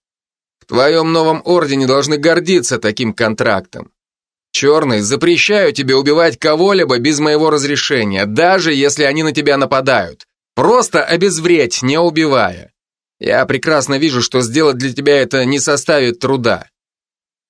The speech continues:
Лерна, спасибо. Без тебя бы я не справился. Сказав эти слова, я начал искать дракониху,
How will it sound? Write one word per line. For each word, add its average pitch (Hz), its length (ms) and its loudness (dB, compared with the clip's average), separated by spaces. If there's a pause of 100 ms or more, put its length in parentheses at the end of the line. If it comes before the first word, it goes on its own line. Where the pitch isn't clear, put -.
Лерна, 107 400 0
спасибо. 104 760 -4 (460)
Без 107 260 -2
тебя 139 320 0
бы 120 100 2
я 120 160 0
не 113 100 -2
справился. - 720 -6 (1200)
Сказав 165 520 0
эти 202 160 0
слова, 214 340 2
я 190 120 2
начал 170 360 -2
искать 175 440 0
дракониху, 151 720 0